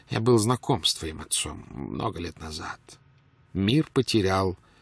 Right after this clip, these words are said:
одного из последних энтузиастов. Не стоит благодарности.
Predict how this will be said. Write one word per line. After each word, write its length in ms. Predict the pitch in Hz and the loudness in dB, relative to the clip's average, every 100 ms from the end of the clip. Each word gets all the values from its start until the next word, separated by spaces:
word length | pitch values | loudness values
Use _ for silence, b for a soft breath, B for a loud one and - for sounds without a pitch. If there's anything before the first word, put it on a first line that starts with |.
| b b | b b
одного 400 | b 76 85 80 | b 0 2 4
из 140 | 78 - | 2 0
последних 640 | 80 - 85 101 98 - | -2 -4 -2 -4 -4 -6
энтузиастов. 840 | 78 - 92 - - - - - - - _ _ _ _ _ _ _ _ _ _ _ _ _ _ - _ - _ _ _ - _ _ _ _ _ _ _ _ - | -10 -8 -6 -6 -8 -8 -8 -8 -20 -20 _ _ _ _ _ _ _ _ _ _ _ _ _ _ -20 _ -20 _ _ _ -20 _ _ _ _ _ _ _ _ -2
Не 140 | 170 | 2
стоит 280 | 160 - 92 | 4 4 2
благодарности. 800 | 78 73 - - - - - - | 0 -4 -6 -10 -6 -6 -4 -8